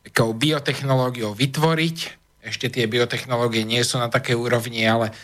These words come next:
keď budú, tak to bude ich sen. A proste mno-, mnohé ďalšie veci proste akože, akože samozrejme. A pritom sa nikoho nepýtajú,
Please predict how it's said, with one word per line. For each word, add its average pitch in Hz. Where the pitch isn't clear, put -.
keď 110
budú, 127
tak 117
to 117
bude 110
ich 104
sen. 147
A 117
proste 156
mno-, 190
mnohé 185
ďalšie 165
veci 139
proste -
akože, 135
akože 139
samozrejme. 143
A 107
pritom 170
sa 180
nikoho 175
nepýtajú, 139